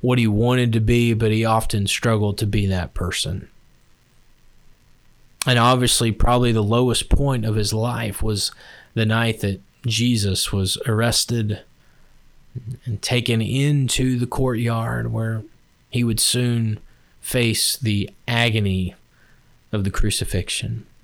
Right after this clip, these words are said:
Just as Jesus had promised, three times Peter denied Jesus.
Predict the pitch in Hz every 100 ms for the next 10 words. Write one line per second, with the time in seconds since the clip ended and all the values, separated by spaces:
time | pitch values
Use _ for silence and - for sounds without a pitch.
0 | - _ _ _ _ - _ _ _ _
1 | _ _ _ - 110 151 143 - 135 123
2 | 120 120 131 123 120 - 110 - - 113
3 | 104 92 - - - - - 127 139 139
4 | 135 - - - 123 113 95 90 90 -
5 | - - _ _ _ _ 139 123 107 95
6 | 87 - _ _ _ 113 101 101 107 104
7 | 98 92 - - _ _ _ _ _ _
8 | _ _ - _ - 98 95 87 85 87
9 | - - -